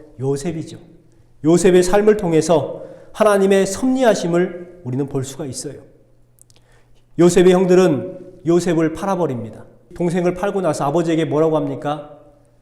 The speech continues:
동물에게 찢겨 죽었다고 거짓말을 합니다. 그것은 분명 악한 일이죠. 죄예요.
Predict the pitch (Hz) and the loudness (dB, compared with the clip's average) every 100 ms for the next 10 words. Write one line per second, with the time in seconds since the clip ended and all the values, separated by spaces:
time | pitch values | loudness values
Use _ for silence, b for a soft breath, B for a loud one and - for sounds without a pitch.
0 | _ - 170 170 160 156 160 233 240 - | _ -4 -2 0 2 0 -2 -4 -6 -4
1 | 151 139 131 123 156 165 - - - 143 | -8 -8 -8 -4 -4 -6 -18 -18 -8 -6
2 | 156 180 180 156 113 101 - _ _ _ | -6 -8 -8 -12 -14 -20 -20 _ _ _
3 | _ _ _ _ - 180 185 156 120 - | _ _ _ _ 0 2 2 0 -4 -12
4 | - - - 175 202 175 135 147 - 226 | -18 -12 -2 2 4 2 -2 -6 -4 -2
5 | 196 - - 104 - 151 160 156 | -2 -4 -10 -16 -8 -2 0 0